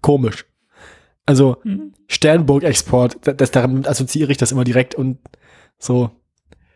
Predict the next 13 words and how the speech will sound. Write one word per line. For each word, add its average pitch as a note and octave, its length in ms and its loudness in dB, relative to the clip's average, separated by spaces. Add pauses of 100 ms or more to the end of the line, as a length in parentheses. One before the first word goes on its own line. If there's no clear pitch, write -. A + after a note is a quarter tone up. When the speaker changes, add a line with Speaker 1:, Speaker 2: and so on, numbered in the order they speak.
(460)
Speaker 1:
Ja. A2 260 -4 (1900)
Speaker 2:
Mhm. B2 680 -4
Speaker 1:
Autoradio C3 580 2
Green C3+ 240 4
Lemon. B2 300 2 (420)
Ähm, C#3+ 380 -8 (2000)
äh, C3 680 0 (1120)
ähm, B2+ 560 0 (880)
wo C#3+ 100 2
war E3+ 120 4
ich F3 60 4
stehen F#3 120 0
geblieben? G3+ 400 2